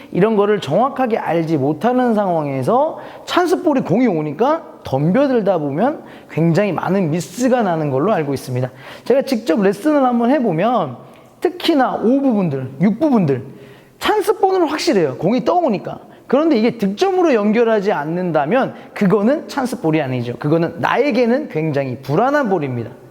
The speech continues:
그래서 오히려 그게 트라우마가 생겨서 공이 뜬, 떴는데도 불구하고 낮은 볼보다도 더 약하게 구사한다든지 아니면 커트로 리턴시키는 분들도 실제로 계셨습니다. 그래서 오늘 알려드릴 기술은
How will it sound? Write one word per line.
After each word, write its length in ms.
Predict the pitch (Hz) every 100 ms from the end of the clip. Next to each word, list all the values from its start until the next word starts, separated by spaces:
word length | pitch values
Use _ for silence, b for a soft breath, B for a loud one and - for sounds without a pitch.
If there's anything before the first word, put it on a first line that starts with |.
| B B B
그래서 240 | - 226 220
오히려 400 | 151 233 269 196
그게 220 | 160 170
트라우마가 480 | 269 311 294 240 202
생겨서 600 | 220 214 135 233 165 B B B
공이 500 | - 151 180 139 -
뜬, 320 | 330 370 339
떴는데도 540 | - 415 440 392 349 277
불구하고 960 | 233 202 226 220 208 349 403 - B B B -
낮은 420 | - 160 226 311
볼보다도 500 | 285 254 226 202 185
더 300 | - 202 302
약하게 460 | 214 - 156 160 143
구사한다든지 960 | 139 135 139 165 147 123 120 131 120 B B
아니면 520 | - 147 143 185 311 B B
커트로 400 | - - - 220
리턴시키는 640 | 165 147 175 151 - 160 135
분들도 640 | 139 123 120 170 311 -
실제로 420 | - 254 208 170 127
계셨습니다. 600 | 135 123 - - - - _ B B B B B
그래서 680 | - 233 247 233 233 160 -
오늘 360 | 175 247 277 262
알려드릴 540 | 226 202 185 180 175
기술은 640 | 175 127 135 180 196 131